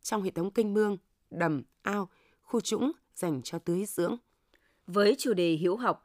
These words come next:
Speaker 2: Hội chữ Xuân Giáp Thìn hai nghìn không trăm hai mươi tư diễn ra từ ngày ba tháng hai đến ngày mười chín tháng hai, tức là từ ngày hai mươi tư tháng Chạp năm Quý Mão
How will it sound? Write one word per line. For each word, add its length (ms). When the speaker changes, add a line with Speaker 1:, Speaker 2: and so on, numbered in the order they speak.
Speaker 2:
Hội 180
chữ 220
Xuân 240
Giáp 180
Thìn 180
hai 140
nghìn 120
không 180
trăm 160
hai 60
mươi 60
tư 200
diễn 240
ra 200
từ 140
ngày 160
ba 180
tháng 200
hai 200
đến 280
ngày 120
mười 100
chín 220
tháng 120
hai, 220
tức 160
là 100
từ 120
ngày 260
hai 140
mươi 120
tư 100
tháng 200
Chạp 200
năm 180
Quý 180
Mão 300